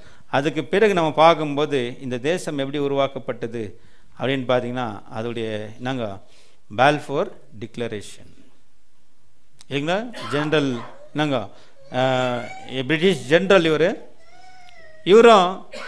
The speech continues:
சாம் விஸ்மனை ரொம்ப நெருங்கிய நண்பர்களாகவும் இருந்தாங்களாம்.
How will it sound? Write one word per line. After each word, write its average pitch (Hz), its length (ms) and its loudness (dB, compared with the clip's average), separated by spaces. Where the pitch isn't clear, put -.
சாம் 214 340 6
விஸ்மனை 226 380 2
ரொம்ப 220 320 6
நெருங்கிய 214 420 4
நண்பர்களாகவும் 190 760 4
இருந்தாங்களாம். 117 460 -4